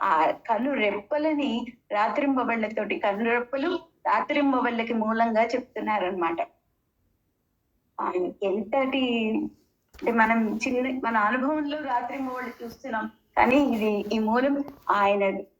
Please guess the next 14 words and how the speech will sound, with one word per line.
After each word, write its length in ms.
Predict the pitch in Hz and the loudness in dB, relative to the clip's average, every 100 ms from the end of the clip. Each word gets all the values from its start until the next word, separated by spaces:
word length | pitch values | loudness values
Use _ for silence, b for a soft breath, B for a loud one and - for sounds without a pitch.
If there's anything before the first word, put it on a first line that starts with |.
| 202 | 2
రెప్పపాటు 600 | 202 202 254 233 220 220 | 2 2 0 2 2 0
అన్నమాట. 340 | 185 196 190 - _ _ _ _ _ - | 0 -2 -4 -6 _ _ _ _ _ -2
అలా 240 | 208 196 202 | 2 4 2
ఉంది. 400 | 190 190 349 _ _ _ _ _ _ - | 0 -2 -4 _ _ _ _ _ _ -2
తర్వాత 640 | 220 202 254 262 247 208 269 | 0 4 4 4 2 2 2
ఇంకా 460 | 247 233 240 220 208 | 2 4 6 6 4
రాత్రి, 580 | 208 220 240 247 - - _ b b - | 4 2 2 0 -2 -10 _ b b -2
ఆ, 300 | 214 196 185 - - | 0 0 -4 -6 -6
ఆ 80 | 202 | -2
తర్వా-, 340 | 202 208 214 | 0 0 4
ఆయన 300 | 214 214 202 | 4 4 2
నేత్రము 800 | 190 196 247 285 320 294 254 262 - _ - | 0 0 0 2 2 2 2 0 -4 _ -10
సూర్యుడట. 720 | - 254 269 247 196 - - _ _ - _ _ _ _ _ _ _ _ _ - - _ - | 0 4 4 4 2 0 -4 _ _ -20 _ _ _ _ _ _ _ _ _ -20 -20 _ -2
ఆ, 420 | - 196 175 - | 0 2 2 2